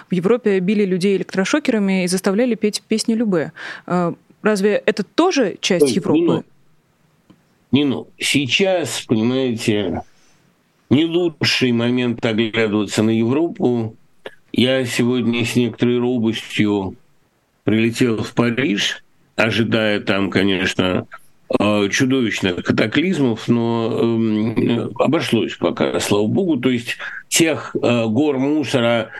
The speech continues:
Speaker 2: и постоянных избиений и поджогов машин, по крайней мере, вокруг себя я не наблюдаю, но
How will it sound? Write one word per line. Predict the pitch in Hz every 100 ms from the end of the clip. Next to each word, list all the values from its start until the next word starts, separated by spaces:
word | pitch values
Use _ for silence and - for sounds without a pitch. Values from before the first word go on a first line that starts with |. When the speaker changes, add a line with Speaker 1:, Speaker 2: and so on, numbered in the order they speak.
| -
Speaker 2:
и | 113
постоянных | - 131 120 135 139 135 120
избиений | 131 120 127 131 127 123
и | 117
поджогов | 120 110 117 110 101
машин, | 123 127 214 208
по | 156 123
крайней | 147 160
мере, | 156
вокруг | 143 123 123 117
себя | - 113 117
я | 110
не | 117
наблюдаю, | 113 127 143 208 180
но | 160